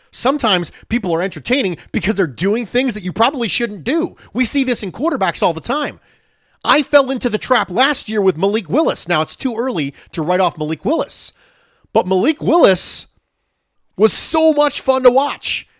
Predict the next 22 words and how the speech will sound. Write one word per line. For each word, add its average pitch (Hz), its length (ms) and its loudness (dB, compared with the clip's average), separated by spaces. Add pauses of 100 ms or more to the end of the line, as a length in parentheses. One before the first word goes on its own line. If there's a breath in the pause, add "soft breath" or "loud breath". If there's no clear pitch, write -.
(120)
at 202 140 -2
Liberty. 226 460 0 (1900)
But 160 100 -10
that 180 80 -10
doesn't 180 240 -2
necessarily 190 500 -4
mean 160 400 -6 (480)
it's - 160 -12
gonna 139 160 -6
translate. 202 520 -8 (1300)
Sometimes 196 800 -2 (760)
you're 156 140 -4
a 143 40 -6
quarterback 190 500 0
and 156 60 -8
you're 151 100 -4
making 180 240 -2
fun 220 280 0
plays 180 280 0
outside 233 380 -2
the 202 60 -8
pocket 170 460 -2